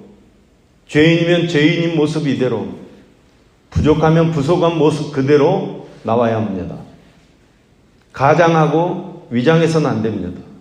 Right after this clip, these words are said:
하나님 앞에는 언제나 내 모습 이대로 진실하게 고백하고 보여드려야 합니다. 죄인이면서 의인인 척,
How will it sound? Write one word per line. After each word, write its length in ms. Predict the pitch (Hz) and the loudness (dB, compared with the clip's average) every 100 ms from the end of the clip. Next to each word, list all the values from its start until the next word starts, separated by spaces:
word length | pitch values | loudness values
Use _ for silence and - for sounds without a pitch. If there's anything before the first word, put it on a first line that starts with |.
| _ _ _ _ _ _ _ _ _ _ _ _ _ _ | _ _ _ _ _ _ _ _ _ _ _ _ _ _
하나님 320 | 175 185 185 | 0 2 4
앞에는 480 | 170 165 170 180 160 | 4 4 4 4 4
언제나 460 | 156 190 185 180 160 | 4 4 2 2 2
내 140 | 151 | 2
모습 360 | 170 185 185 170 | 2 0 0 -2
이대로 380 | 151 156 135 | 0 0 -2
진실하게 720 | - 143 165 - 180 170 170 147 | -2 -4 -4 -2 0 0 0 -2
고백하고 1040 | 131 139 131 127 127 175 190 - - - | -2 -2 -2 -4 0 -2 -2 -8 -14 -10
보여드려야 920 | 123 131 143 165 151 - 127 120 123 | -2 2 4 4 0 -6 -4 -2 0
합니다. 360 | 117 104 95 95 - - - _ _ _ _ _ _ _ _ _ _ _ _ _ - | -2 -4 -6 -8 -14 -20 -20 _ _ _ _ _ _ _ _ _ _ _ _ _ -8
죄인이면서 800 | 147 160 190 185 180 165 175 143 | 0 4 4 2 2 0 2 2
의인인 420 | 151 170 143 123 | 2 0 0 -2
척, 200 | - 98 | -2 -6